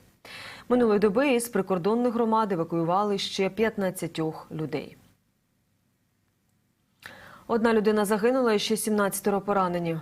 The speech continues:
Про такі наслідки російських обстрілів на Херсонщині повідомив голова обласної військової адміністрації Олександр Прокудін. Російські військові били по критичній та соціальній інфраструктурі.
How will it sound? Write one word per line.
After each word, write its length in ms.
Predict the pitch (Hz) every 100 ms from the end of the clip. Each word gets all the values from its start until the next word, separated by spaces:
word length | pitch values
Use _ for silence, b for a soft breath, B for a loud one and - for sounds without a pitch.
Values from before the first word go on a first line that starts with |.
| -
Про 200 | 180 175
такі 220 | 180 202
наслідки 440 | 196 190 185 190
російських 480 | 175 185 185 190 -
обстрілів 580 | 196 190 190 180 180 - B B B
на 320 | 185 196 190 -
Херсонщині 920 | - 208 185 220 190 165 - 180 175
повідомив 600 | 170 175 170 185 180 175 180
голова 640 | 170 180 180 180 175 160 -
обласної 520 | 180 185 185 190 165
військової 440 | 160 - 185 165 156
адміністрації 580 | 165 170 - 214 208
Олександр 420 | 165 165 160 151 -
Прокудін. 480 | 175 - 220 202 196 B B B B B 214
Російські 380 | 226 254 -
військові 360 | 220 208 247 220
били 320 | 170 226 208
по 160 | 196 202
критичній 600 | 220 208 233 226 - 185
та 160 | 196 190
соціальній 580 | 208 - 208 185 170
інфраструктурі. 880 | 170 160 185 - 180 - 208 233 226